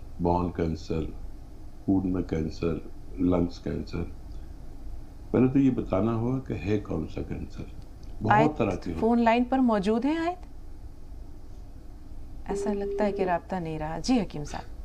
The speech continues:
Speaker 1: बहरहाल, हर तरह के cancer में अलग इलाज होता है, लेकिन एक दवा सेम दी जाती है।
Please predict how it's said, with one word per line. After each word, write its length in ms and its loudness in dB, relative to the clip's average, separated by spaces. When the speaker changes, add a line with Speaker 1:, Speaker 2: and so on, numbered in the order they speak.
Speaker 1:
बहरहाल, 420 4
हर 160 2
तरह 440 0
के 140 2
cancer 460 0
में 320 0
अलग 260 6
इलाज 300 2
होता 300 -2
है, 80 -2
लेकिन 300 -2
एक 200 4
दवा 240 4
सेम 380 0
दी 160 0
जाती 340 -6
है। 360 -8